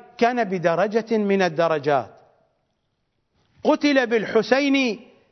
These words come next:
مائة ألف وما طلب بثأره وسيطلب بثأره عند الظهور الشريف وفي الرجعة العظيمة، وتمام الثأر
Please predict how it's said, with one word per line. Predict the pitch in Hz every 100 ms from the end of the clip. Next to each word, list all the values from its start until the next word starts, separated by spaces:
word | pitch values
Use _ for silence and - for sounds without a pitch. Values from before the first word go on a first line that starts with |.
| -
مائة | 240 302 320 302 277 254
ألف | 190 - - - _ _ -
وما | 147 175 233
طلب | - 262 262 247
بثأره | 233 226 247 208 214 196 151 - -
وسيطلب | 202 254 - 269 269 359 392 - 302 294 269
بثأره | 254 208 170 147 110 101 - - _ _ _ _ _ _ _ _ _ _ _ _ _ _
عند | 143 170
الظهور | 175 165 165 226 240
الشريف | - 190 180 160 104 - _ _ _ _
وفي | 131 127
الرجعة | 165 175 202 196 196
العظيمة، | 185 156 160 175 151 113 - _ _ _ _ _ _ _ _ -
وتمام | 120 147 156 180 160
الثأر | 139 190 170 175 156